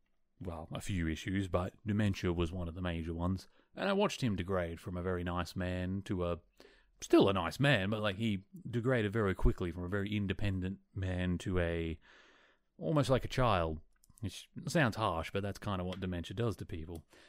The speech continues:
And I have my other grandpa who is still alive, and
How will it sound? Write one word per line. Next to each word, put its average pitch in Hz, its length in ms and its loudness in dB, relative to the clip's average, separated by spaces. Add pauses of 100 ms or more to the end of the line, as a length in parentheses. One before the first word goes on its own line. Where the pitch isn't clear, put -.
(240)
And 90 80 -2
I 85 100 0
have 95 160 2
my 107 140 4
other 151 180 6
grandpa 101 480 4
who 98 100 4
is 98 60 0
still 262 240 4
alive, 127 400 4
and 107 260 0